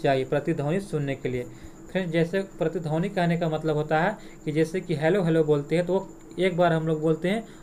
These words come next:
वो तीन से चार बार बोलता है। इसी को हम लोग प्रतिध्वनि की एक ध्वनि को कई बार सुनना, यानी कि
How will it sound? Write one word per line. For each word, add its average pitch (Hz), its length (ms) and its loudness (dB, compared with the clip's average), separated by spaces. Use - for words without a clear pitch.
वो 214 100 0
तीन 202 380 -2
से 196 160 -2
चार 170 260 4
बार 185 120 4
बोलता 147 340 2
है। 139 60 2
इसी 160 200 -6
को 185 120 -4
हम 170 60 2
लोग 196 200 -2
प्रतिध्वनि 160 520 2
की 170 120 0
एक 175 140 0
ध्वनि 160 260 0
को 214 140 2
कई 170 160 4
बार 196 180 4
सुनना, 131 400 -4
यानी 156 160 2
कि 156 100 -12